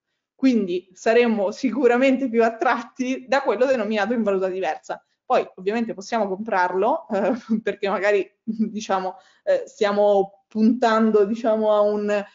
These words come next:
rialzo, stiamo, diciamo, tra virgolette, scommettendo su un tasso di cambio, oppure lo copriamo e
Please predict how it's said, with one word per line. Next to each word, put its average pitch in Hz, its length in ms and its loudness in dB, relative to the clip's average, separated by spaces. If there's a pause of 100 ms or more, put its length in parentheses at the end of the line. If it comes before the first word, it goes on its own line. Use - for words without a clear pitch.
(220)
rialzo, 220 840 0
stiamo, 208 400 -4
diciamo, 190 960 -4
tra 196 100 -6
virgolette, 208 440 0
scommettendo 208 800 0
su 214 100 -10
un 202 80 -6
tasso 202 300 -8
di 208 80 -6
cambio, 202 720 -2
oppure 226 720 0
lo 202 120 0
copriamo 202 760 -2
e 185 180 -8